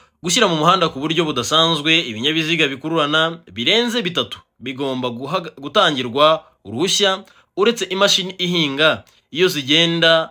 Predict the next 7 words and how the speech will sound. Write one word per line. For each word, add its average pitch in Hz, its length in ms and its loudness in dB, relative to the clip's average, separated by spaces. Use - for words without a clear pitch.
urugendo 127 440 -4
rutarenze 147 500 -2
kilometero 147 440 -6
makumyabiri 135 460 -4
n'eshanu. 113 520 -4
Ibinyabiziga 147 1000 0
bikururana 170 880 2